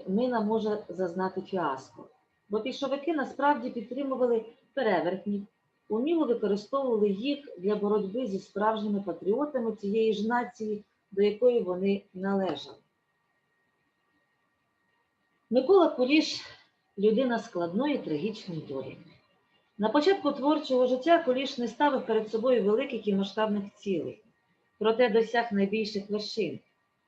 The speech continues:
Від природи був щедро обдарованою особистістю, але насамперед Микола Куліш — драматург,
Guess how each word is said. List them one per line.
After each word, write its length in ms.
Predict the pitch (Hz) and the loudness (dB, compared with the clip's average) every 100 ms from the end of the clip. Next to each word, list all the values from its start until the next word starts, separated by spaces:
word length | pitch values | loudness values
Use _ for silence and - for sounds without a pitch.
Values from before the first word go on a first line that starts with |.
| _ _ - | _ _ -4
Від 160 | 240 - | -4 0
природи 380 | 302 359 294 | 4 4 4
був 180 | 226 240 | 2 0
щедро 360 | - 294 247 233 | 0 0 2 0
обдарованою 720 | 196 220 254 240 220 208 208 | 2 2 2 2 2 2 2
особистістю, 840 | 196 - 170 170 165 - - - 170 _ _ _ _ _ - | -2 -4 -2 -2 -2 -14 -20 -20 -20 _ _ _ _ _ 0
але 200 | 190 208 | 2 2
насамперед 720 | 202 277 294 254 160 151 - _ _ _ - | 2 2 0 0 -2 -4 -10 _ _ _ -6
Микола 380 | 220 226 320 294 | -4 0 0 2
Куліш — 500 | 254 247 262 - - | 0 -2 -6 -12 -10
драматург, 680 | 196 233 240 240 269 214 | -4 -2 -2 -4 -6 -6